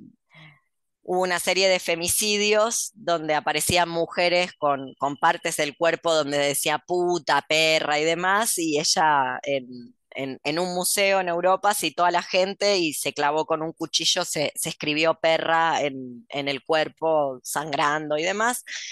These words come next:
Y otra muy interesante, en un puente en Ciudad de Guatemala, por donde mucha gente se tira, se suicida, pasan cosas, se colgó,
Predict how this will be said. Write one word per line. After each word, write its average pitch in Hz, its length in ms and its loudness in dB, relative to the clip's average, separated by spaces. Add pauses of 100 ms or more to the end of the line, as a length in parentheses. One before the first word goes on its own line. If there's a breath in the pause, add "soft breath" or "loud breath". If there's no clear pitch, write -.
(160 loud breath)
Y 196 140 0
otra 220 300 4
muy 208 180 -2
interesante, 220 840 0
en 202 120 -2
un 208 180 -4
puente 208 680 2
en 156 120 -4
Ciudad 165 280 0
de 180 80 2
Guatemala, 208 800 0 (480 loud breath)
por 165 180 0
donde 160 240 -2
mucha 165 300 -4
gente 180 320 -4
se 160 160 -2
tira, 170 380 2
se 151 180 -4
suicida, 156 800 0
pasan 165 360 -4
cosas, 208 560 -2
se - 260 -2
colgó, 202 600 2